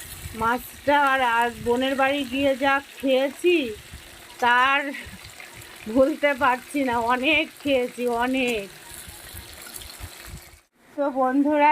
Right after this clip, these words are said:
এদিকে ভোলা মাছটা আমার ভাজা হয়ে গেছে, আর এদিকে চিংড়ি মাছটা ভাজা হচ্ছে,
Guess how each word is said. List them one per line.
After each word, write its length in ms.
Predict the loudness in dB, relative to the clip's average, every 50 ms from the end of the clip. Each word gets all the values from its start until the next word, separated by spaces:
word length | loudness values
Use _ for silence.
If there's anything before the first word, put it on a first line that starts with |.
| 4 2 0
এদিকে 300 | -6 -8 -6 -2 -2 -2
ভোলা 320 | -2 0 0 4 6 6 6
মাছটা 400 | 4 2 0 0 0 -2 2 4 4
আমার 220 | 4 4 2 -2 -2
ভাজা 420 | -2 0 2 2 2 4 4 2 2
হয়ে 360 | 2 0 -2 0 0 0 -2 -2
গেছে, 380 | -2 -4 -4 -4 -2 0 2 2 2 2 0 -4 -16 -20 -20 -20 -20 -20 -20 -20 -8 0
আর 180 | 2 2 2 4
এদিকে 360 | 2 0 -2 -2 -4 -6 -6 -6 -6
চিংড়ি 300 | -6 -6 -6 -4 -4 -4 -2
মাছটা 400 | 0 0 -2 -2 -4 -4 -4 -4 -4
ভাজা 440 | -2 -2 -2 -2 -2 0 -2 -2
হচ্ছে, 580 | -2 0 -2 -2 -4 -4 -8 -10 -6 -2 0